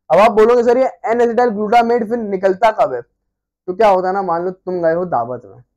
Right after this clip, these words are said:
बड़े बकरे मुर्गे की दावत है, तुम खुद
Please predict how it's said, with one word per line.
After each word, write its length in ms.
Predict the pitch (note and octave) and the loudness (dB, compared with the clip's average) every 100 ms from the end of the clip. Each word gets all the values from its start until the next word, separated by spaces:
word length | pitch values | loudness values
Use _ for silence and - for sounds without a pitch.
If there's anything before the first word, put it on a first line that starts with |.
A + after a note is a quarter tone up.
| _ _ _ _ - | _ _ _ _ -8
बड़े 140 | E3 E3 C3+ C#3 _ _ - C#3+ | -6 -6 -14 -18 _ _ -14 -4
बकरे 340 | C#3 D#3+ E3 | -4 -2 -6
मुर्गे 320 | D3+ C#3+ D#3 | -4 -4 -4
की 100 | D#3 | -4
दावत 440 | D3 C#3+ C#3 D#3 D#3 | -2 -2 -2 -6 -8
है, 80 | F#3+ | -10
तुम 240 | - F3 | -12 -16
खुद 360 | E3 - G#3 | -14 -4 -4